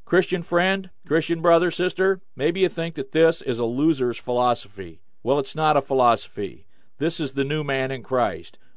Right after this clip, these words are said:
modeled in the Apostle Paul, our prototypical servant of Jesus Christ. And what, first and foremost, a servant of Jesus Christ needs to do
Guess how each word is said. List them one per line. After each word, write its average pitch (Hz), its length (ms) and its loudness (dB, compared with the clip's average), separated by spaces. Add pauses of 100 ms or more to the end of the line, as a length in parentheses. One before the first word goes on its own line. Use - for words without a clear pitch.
modeled 139 540 2
in 135 100 -2
the 131 100 -6
Apostle 123 520 -2
Paul, 101 500 0 (480)
our 151 540 4 (480)
prototypical 139 1120 4 (400)
servant 117 600 4
of 107 120 -4
Jesus 110 400 -4
Christ. 90 560 -2 (340)
And 98 140 -6
what, 165 400 2 (160)
first - 520 2
and 143 140 -4
foremost, 104 720 0 (220)
a 101 140 -6
servant 165 500 2
of 104 80 -8
Jesus 135 380 -4
Christ 127 420 -2
needs 127 220 -8
to 117 100 -8
do 107 380 2